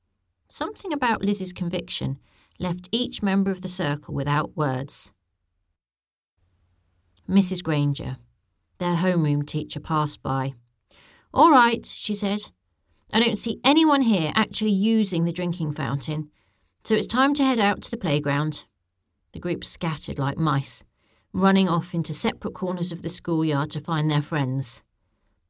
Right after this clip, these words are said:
"But wait," Isaac thought. "I want to know more." But Lizzie was gone. His questions would have to wait.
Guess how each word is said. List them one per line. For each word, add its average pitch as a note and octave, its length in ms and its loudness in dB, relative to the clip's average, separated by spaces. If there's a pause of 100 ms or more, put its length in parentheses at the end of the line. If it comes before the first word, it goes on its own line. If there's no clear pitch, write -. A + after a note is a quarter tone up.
(280)
"But C#3 140 -6
wait," C#3 640 -8 (240)
Isaac C3+ 360 -10
thought. - 440 -14 (600)
"I F#3+ 200 0
want E3 300 -4
to D#3 120 -4
know C3+ 160 -2
more." D3+ 460 0 (680)
But D3+ 140 -6
Lizzie E3 240 -4
was E3 180 -6
gone. G3+ 300 -2 (1600)
His F#3+ 180 0
questions - 800 -4 (220)
would C#3+ 140 -2
have F3+ 240 -4
to C3+ 100 -6
wait. - 540 -6